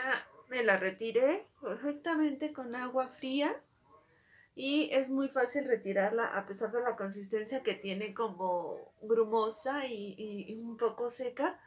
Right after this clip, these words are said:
Para las personitas con pieles grasas les va a ayudar mucho, ya que la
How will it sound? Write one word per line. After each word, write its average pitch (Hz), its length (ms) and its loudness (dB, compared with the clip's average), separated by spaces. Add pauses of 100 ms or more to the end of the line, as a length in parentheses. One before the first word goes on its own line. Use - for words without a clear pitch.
(720)
Para 240 180 2
las 233 380 2 (560)
personitas 254 640 2
con 294 180 -2
pieles 247 380 0
grasas 262 520 2
les 240 260 -2
va 226 80 2
a 226 40 2
ayudar 233 340 0
mucho, 254 440 -2
ya 262 200 0
que 262 300 -2
la 220 500 2